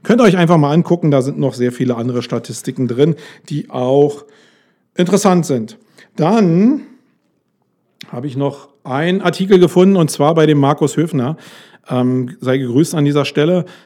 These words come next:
Da hat er einen Artikel geschrieben über das Ranking von den Posts zu entsprechenden Podcast-Sendungen, also, ja, faktisch die Shownotes, die man sendet zu einem Podcast.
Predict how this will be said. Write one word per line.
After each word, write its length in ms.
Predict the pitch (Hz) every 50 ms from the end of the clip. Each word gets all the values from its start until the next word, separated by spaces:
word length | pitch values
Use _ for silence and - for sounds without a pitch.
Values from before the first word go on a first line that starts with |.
| _ _ _
Da 300 | - - 131 147 160 143
hat 180 | 156 170 170 -
er 320 | - 170 165 170 170 - -
einen 200 | 156 151 156 156
Artikel 340 | 147 143 - 196 196 214 190
geschrieben 480 | 185 170 - - 175 175 175 170 180
über 680 | - - - 175 190 170 170 165 160 160 160 160 147 135 - - _ _ -
das 200 | 135 127 - -
Ranking 640 | 127 135 165 190 185 180 170 170 170 165 160 147
von 680 | - - - - - 151 160 175 185 190 190 175 156 - - _ _ _ _ -
den 180 | 135 127 120
Posts 840 | - - 139 165 190 196 185 - - - - - - - - - -
zu 240 | - - 175 196 -
entsprechenden 680 | 156 143 139 - - - 147 151 143 - 135 131 123
Podcast-Sendungen, 840 | - 147 147 147 - - 131 127 123 - - 123 113 113 113 110 110
also, 360 | 113 110 110 110 107 107 107 - _
ja, 180 | - 120 110 110
faktisch 340 | - - 123 - - 131 -
die 100 | - 117
Shownotes, 600 | - - 165 220 233 202 165 143 139 131 - -
die 220 | - 143 135 127 - - - - - _
man 180 | - 127 127 120
sendet 380 | 113 127 139 160 160 151 143 147
zu 180 | - - -
einem 420 | 151 156 151 139 139 135 139 - -
Podcast. 580 | - 151 151 - - - 110 110 - - -